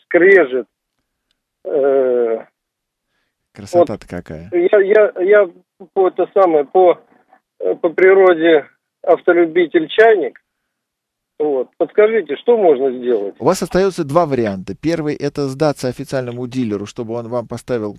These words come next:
Speaker 2: колодки, и уже тогда вы будете с ним разбираться со всей строгостью закона о защите прав потребителей. А,
Speaker 1: Мгм.
Speaker 2: либо, либо вы пойдёте, э, по другому пути и, э, начнёте сразу менять пару. Тормозные диски и колодки.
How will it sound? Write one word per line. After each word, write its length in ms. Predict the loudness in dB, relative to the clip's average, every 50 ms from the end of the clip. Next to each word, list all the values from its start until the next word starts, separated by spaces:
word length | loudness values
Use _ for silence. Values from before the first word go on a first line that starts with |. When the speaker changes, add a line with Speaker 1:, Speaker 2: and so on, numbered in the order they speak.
| -16 -12
Speaker 2:
колодки, 420 | -8 -6 -4 -4 -4 -6 -6 -10 -14
и 140 | -10 -8 -6
уже 200 | -6 -6 -8 -8
тогда 300 | -8 -8 -8 -6 -6 -6
вы 80 | -6
будете 260 | -8 -10 -12 -12 -14
с 80 | -20 -20
ним 120 | -18 -16 -16
разбираться 720 | -14 -14 -12 -8 -8 -6 -6 -8 -10 -12 -16 -20 -20 -20 _ _ _
со 140 | _ -12 -12
всей 180 | -10 -8 -10 -10
строгостью 480 | -10 -10 -10 -10 -10 -12 -14 -14 -14
закона 440 | -10 -10 -10 -10 -10 -10 -10 -8 -10
о 20 | -8
защите 360 | -10 -10 -12 -12 -16 -16 -16 -14
прав 180 | -14 -14 -14
потребителей. 720 | -14 -16 -14 -12 -12 -12 -12 -14 -16 -16 -14 -14 -14 -16 _ _ _ _ -20 -20 _ _ -10
А, 240 | -8 -6 -4 -2 -2
Speaker 1:
Мгм. 140 | -2 -2 -2
Speaker 2:
либо, 260 | -4 -2 -2 -4 -4 -2
либо 280 | -4 -4 -4 -4 -4 -6
вы 180 | -6 -6 -6 -4
пойдёте, 720 | -2 -2 -2 -2 -4 -6 -8 -8 -8 -6 -6 -6 -6 -8 -10
э, 180 | -12 -12 -12 -12 -10
по 80 | -10 -8
другому 400 | -8 -6 -4 -4 -6 -6 -6 -10
пути 540 | -12 -12 -14 -14 -14 -14 -16 -16 -16 -18 -20 _ _ _ _ _ _ _ -12
и, 420 | -10 -8 -8 -8 -8 -8 -10 -10 -12
э, 400 | -12 -12 -12 -12 -12 -12 -12 -14 -16 -16 -16
начнёте 680 | -12 -12 -10 -10 -10 -12 -12 -12 -10 -10 -10 -10 -10 -12 _ _ _ _ _
сразу 380 | _ -12 -6 -4 -4 -4 -4 -8
менять 280 | -10 -10 -12 -12 -12 _ _
пару. 400 | -6 -6 -6 -6 -8 -12 -16 -18 _ _
Тормозные 600 | -12 -10 -6 -6 -6 -6 -6 -8 -10 -12 -12 -14
диски 580 | -12 -8 -6 -6 -6 -6 -8 -12 -14 -16 -16 -16 _ _ _ _ -12
и 80 | -12 -10
колодки. 640 | -6 -6 -6 -4 -6 -8 -12 -14 -18 -20 -20 -20